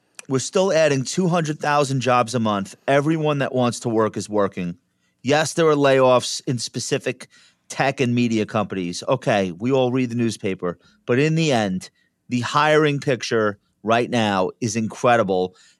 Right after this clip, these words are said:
And if inflation is falling, but everybody is keeping their salary,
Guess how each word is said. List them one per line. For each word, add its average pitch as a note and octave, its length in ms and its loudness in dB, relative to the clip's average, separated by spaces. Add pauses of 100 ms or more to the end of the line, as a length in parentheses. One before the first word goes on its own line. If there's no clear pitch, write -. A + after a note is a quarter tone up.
(100)
And B2 200 2
if A#2+ 100 -2
inflation D#3 540 0
is E3 120 -2
falling, C#3+ 480 2
but A#2+ 220 0
everybody C3 580 2
is A#2+ 160 -2
keeping C#3 440 -2
their A#2 160 2
salary, F3 580 2